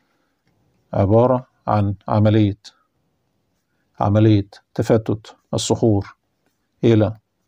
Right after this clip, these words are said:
قطع صغيرة، تمام، دون، دون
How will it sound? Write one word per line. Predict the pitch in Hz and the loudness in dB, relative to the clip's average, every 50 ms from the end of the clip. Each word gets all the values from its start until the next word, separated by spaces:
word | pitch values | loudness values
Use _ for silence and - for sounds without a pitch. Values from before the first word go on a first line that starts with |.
| - | -4
قطع | - 131 117 113 117 101 104 110 - _ | -2 -2 0 0 -2 -4 -4 -8 -14 _
صغيرة، | - - - 120 110 117 120 131 147 147 _ _ _ _ _ _ _ _ _ _ _ _ _ _ _ | -12 -4 -2 0 2 2 2 0 0 -4 _ _ _ _ _ _ _ _ _ _ _ _ _ _ _
تمام، | - - 101 104 113 127 147 143 - _ - | -6 -2 0 0 0 0 0 -4 -8 _ -6
دون، | - 110 120 127 135 147 139 156 170 180 180 _ _ _ _ _ _ _ _ _ _ _ _ _ _ _ _ _ _ _ _ _ _ _ _ _ _ _ _ _ _ _ _ _ _ _ _ _ _ _ _ - | -2 2 2 4 4 2 2 2 0 -2 -4 _ _ _ _ _ _ _ _ _ _ _ _ _ _ _ _ _ _ _ _ _ _ _ _ _ _ _ _ _ _ _ _ _ _ _ _ _ _ _ _ -4
دون | 120 110 120 123 143 151 160 170 180 | -2 2 2 2 2 2 0 0 -2